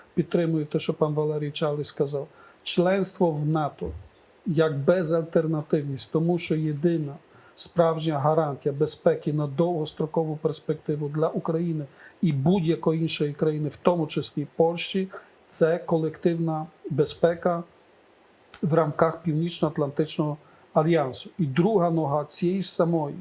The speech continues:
е, е, історичного, і цього самого історичного процесу, це членство України в Європейському Союзі. І це має бути аксіома. Чи це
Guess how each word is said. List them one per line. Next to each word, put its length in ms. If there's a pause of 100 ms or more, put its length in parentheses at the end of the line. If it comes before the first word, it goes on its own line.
(680)
е, 60
е, 680
історичного, 800
і 140
цього 280
самого 420
історичного 580
процесу, 540 (260)
це 160
членство 580
України 460
в 80
Європейському 800
Союзі. 500 (280)
І 60
це 180
має 220
бути 280
аксіома. 440
Чи 140
це 320